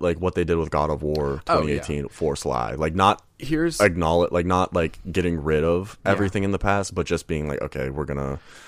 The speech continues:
Speaker 1: we're gonna, we're gonna f-, really reinvent the wheel."
Speaker 2: You know what
Speaker 1: here.
Speaker 2: they need to do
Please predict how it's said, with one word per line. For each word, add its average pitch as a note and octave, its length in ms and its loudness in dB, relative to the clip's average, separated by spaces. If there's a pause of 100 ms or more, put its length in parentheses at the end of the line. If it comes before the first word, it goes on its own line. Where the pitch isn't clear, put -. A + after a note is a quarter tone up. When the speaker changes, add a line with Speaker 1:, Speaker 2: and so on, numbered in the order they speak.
(160)
Speaker 1:
we're F2+ 120 2 (160)
gonna, - 100 -6
we're F2+ 140 2
gonna D#2+ 260 2
f-, - 280 -12
really D2+ 480 -2 (160)
reinvent C#2 380 -4
the C#2 80 -8
wheel." C2+ 280 -6
Speaker 2:
You D3 120 -2
know D3+ 100 0
what D#3+ 80 2
Speaker 1:
here. C3 60 -4
Speaker 2:
they C#3 100 -2
need C3+ 160 -2
to B2 80 -2
do A2+ 380 -2